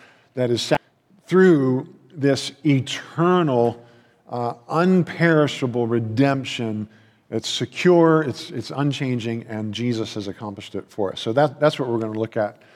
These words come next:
this morning. So, um, maybe, maybe you've had an experience like this. I actually hope that everybody in this room has had an, at least once in your life. But it's actually not uncommon for it to be sort of cyclical. Um,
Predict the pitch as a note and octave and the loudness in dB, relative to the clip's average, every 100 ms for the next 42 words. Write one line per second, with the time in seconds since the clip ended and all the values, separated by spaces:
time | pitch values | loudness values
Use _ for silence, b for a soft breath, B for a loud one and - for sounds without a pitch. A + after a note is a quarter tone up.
0 | b b b b b B2 - D3+ C#3+ A#2+ | b b b b b -6 2 4 4 2
1 | - F3 C#3+ B B B B B E3 E3 | 2 2 2 B B B B B 2 4
2 | D#3+ F#3 - - - E3+ B3 D4+ C4+ G#3+ | 2 -4 -16 -20 -10 -2 2 6 6 4
3 | F#3+ F#3 B3+ B3 G3+ F3+ C#3+ E3 E3+ E3 | 0 0 2 4 6 4 2 4 6 4
4 | D#3 - - - D3 - - D#3+ D#3+ D3+ | 2 -6 -8 -2 -2 -2 0 2 4 2
5 | - D3 D#3+ - C#4+ A#3 - C3+ A2 D3 | 2 2 2 2 2 2 2 2 4 2
6 | - B2 C3+ C#3 B2 B2 A#2+ A#2 A2 C3 | 2 0 2 2 2 2 2 -2 -4 -6
7 | A2+ A2+ - C3+ C3 B2+ - - C3+ C3+ | -6 -6 -6 -2 -2 -2 -6 -2 -2 0
8 | C#3+ D#3+ A3 C4 - - A2 A#2 C#3 D#3+ | 2 4 4 2 0 -4 -8 -4 0 2
9 | E3 D#3+ - C#3+ C#3+ C3 B2 A#2+ A#2+ B2 | 2 0 -6 -2 -2 0 0 0 0 -2
10 | A#2+ G#2+ - _ b b b b b b | -2 -6 -12 _ b b b b b b
11 | b b b b b b b _ _ _ | b b b b b b b _ _ _
12 | - D3 E3+ F3+ E3+ D#3 C#3+ D3 C3+ A#2 | 0 2 4 4 2 2 2 2 2 0
13 | C3+ C3+ B2+ A2+ C#3 A#2+ A#2+ B2 C3 A#2+ | -2 -2 -2 -2 0 0 0 -2 0 -2
14 | D#3+ B2 A2 - D#3+ C#3+ A#2+ G#2+ G2+ F#2 | 0 0 -2 -2 -2 -2 -4 -8 -6 -6
15 | G2 - A2+ G#2+ G#2 | -8 -6 -4 -4 -6